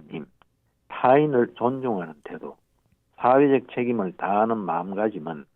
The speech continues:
미래 인재를 평가하는 기준이 되고 있습니다. 결국 미래의 주인공은 좋은 대학 출신이 아니라 스스로 문제를 발견하고 해결할 수 있는 사람, 그리고 끊임없이 배우며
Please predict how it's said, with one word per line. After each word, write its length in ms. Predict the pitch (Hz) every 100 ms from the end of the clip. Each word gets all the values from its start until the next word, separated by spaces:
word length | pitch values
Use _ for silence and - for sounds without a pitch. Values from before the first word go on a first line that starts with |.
| _ _ _ _ _
미래 500 | 92 104 123 131 127
인재를 500 | 123 92 98 117 107 _
평가하는 680 | 151 156 - 98 92 104 -
기준이 500 | - 92 127 92 110 _ _ _ _
되고 200 | 104 90
있습니다. 380 | 73 - 71 - _ _ _ _ _ _ _ -
결국 460 | 120 143 98 120 _ _ _ -
미래의 1000 | 98 117 139 139 139 131 98 104 95 - - -
주인공은 640 | 104 117 113 92 87 76 _ _ _
좋은 380 | 104 123 156 165
대학 280 | 143 110 -
출신이 460 | 117 107 123 95
아니라 480 | 76 85 101 - - _ _ _ _ _ _ _ -
스스로 400 | 147 - 190 160
문제를 500 | 101 113 135 131 104
발견하고 680 | - 107 113 117 110 95 92
해결할 460 | 123 127 117 113 110
수 60 | 98
있는 280 | 82 92 98
사람, 340 | 76 71 71 _ _ _ _ _ _
그리고 500 | - 117 92 95 - _
끊임없이 760 | - - 170 170 127 117 - -
배우며 560 | 117 123 92 82 78